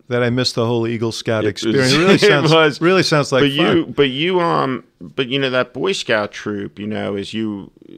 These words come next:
Speaker 2: you were, you were accountable. You were out on your own on the weekends. You were in charge of stuff. If, you know, the,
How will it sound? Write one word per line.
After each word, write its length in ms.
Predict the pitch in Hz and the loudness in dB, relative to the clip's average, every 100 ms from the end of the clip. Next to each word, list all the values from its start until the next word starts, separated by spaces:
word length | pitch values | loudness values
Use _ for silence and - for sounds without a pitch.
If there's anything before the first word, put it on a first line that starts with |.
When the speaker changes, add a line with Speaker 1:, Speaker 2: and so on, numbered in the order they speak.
| - | -18
Speaker 2:
you 540 | 87 98 90 104 107 | -14 -12 -10 -6 -4
were, 220 | 107 104 104 | -2 -4 -4
you 180 | 98 107 | -6 -4
were 120 | 120 | -4
accountable. 760 | - - 123 175 80 55 58 | -4 -4 -2 -4 -8 -12 -16
You 200 | 73 98 | -12 -6
were 120 | 110 73 | -4 -2
out 240 | 95 127 | 0 0
on 240 | 131 131 | 0 -4
your 200 | 127 117 | -4 -2
own 420 | 117 160 131 92 87 | -2 -2 -6 -8 -10
on 300 | - 98 101 | -8 -8 -6
the 200 | 98 101 - _ _ _ _ | -8 -8 -12 _ _ _ _
weekends. 520 | 92 123 - 95 92 | -6 -4 -4 -8 -6
You 120 | 113 139 | -4 -2
were 60 | |
in 80 | 123 | -2
charge 420 | - 127 143 - | -2 -2 -2 -4
of 80 | 80 | -10
stuff. 400 | - 92 71 - | -8 -6 -6 -6
If, 220 | 90 - _ _ _ _ _ - | -10 -10 _ _ _ _ _ -6
you 120 | 107 | 0
know, 160 | 117 | 0
the, 500 | 107 104 110 104 104 | 0 2 4 4 2